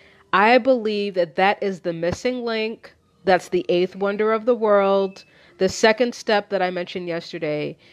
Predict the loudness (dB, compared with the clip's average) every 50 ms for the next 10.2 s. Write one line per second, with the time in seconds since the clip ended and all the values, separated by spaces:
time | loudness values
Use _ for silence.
0 | _ _ -2 -2 -2 -2 -2 -6 -2 2 4 6 8 8 6 6 4 2 -2 -2
1 | -2 0 0 -2 -4 -6 -8 -10 -8 -8 -8 -8 -10 -14 _ _ _ _ -2 0
2 | 2 2 0 0 -4 -8 -8 -6 -8 -8 -8 -10 -12 -4 2 4 4 6 4 4
3 | 2 -2 -10 -10 -4 0 2 4 4 2 2 -2 -6 -12 -20 -20 _ _ _ _
4 | _ _ -8 -6 -4 -2 -2 0 0 0 0 -2 -2 -4 -8 -14 _ _ _ _
5 | _ -16 -14 -10 -4 0 2 4 4 4 4 4 2 0 -2 -6 -10 -18 -8 -2
6 | 2 4 6 6 6 4 2 0 0 -2 -2 -2 -4 -4 -4 -4 -4 -4 -6 -8
7 | -8 -6 -4 -4 -4 -4 -8 -8 -6 -6 -6 -6 -8 -8 -8 -8 -8 -6 -6 -4
8 | -4 -4 -4 -6 -8 -12 -12 -10 -8 -8 -8 -10 -10 -8 -6 -6 -6 -6 -10 -12
9 | -16 _ _ _ _ _ _ _ _ _ -20 -16 -8 -2 0 2 4 4 2 2
10 | 0 -4 -6